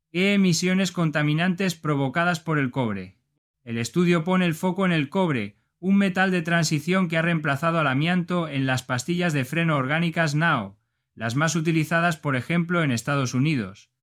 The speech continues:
El amianto, o asbesto, es un grupo de minerales fibrosos cuyo uso se ha prohibido en no pocos países por su alta probabilidad de causar cáncer pulmonar.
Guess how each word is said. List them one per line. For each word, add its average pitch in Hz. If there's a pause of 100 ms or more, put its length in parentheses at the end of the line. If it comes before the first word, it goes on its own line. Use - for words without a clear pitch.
(260)
El 120
amianto, 170
o 117
asbesto, 151 (100)
es 175
un 190
grupo 190
de 170
minerales 160
fibrosos 180
cuyo 139
uso 185
se 170
ha 160
prohibido 156
en 131
no 165
pocos 170
países 147
por 123
su 139
alta 156
probabilidad 131
de 139
causar 143
cáncer 143
pulmonar. 104